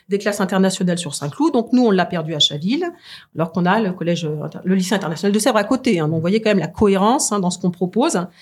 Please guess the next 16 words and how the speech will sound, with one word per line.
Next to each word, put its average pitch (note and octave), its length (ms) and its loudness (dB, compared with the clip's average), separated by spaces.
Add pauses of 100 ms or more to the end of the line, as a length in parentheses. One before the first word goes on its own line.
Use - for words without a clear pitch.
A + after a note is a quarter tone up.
(400)
Et A#3+ 120 2
donc, B3+ 200 0
maintenant, A3 260 0
c'est - 140 -2
l'allemand G3 340 4
qui G#3+ 140 -4
est G3 100 -2
en F3 60 2
difficulté. F3+ 760 0
Nous B3 120 4
n'avons F3+ 260 2
plus A3 260 -4
de F#3+ 60 0
professeurs F3 520 -6
d'allemand, F3 540 0
euh, D3 60 -4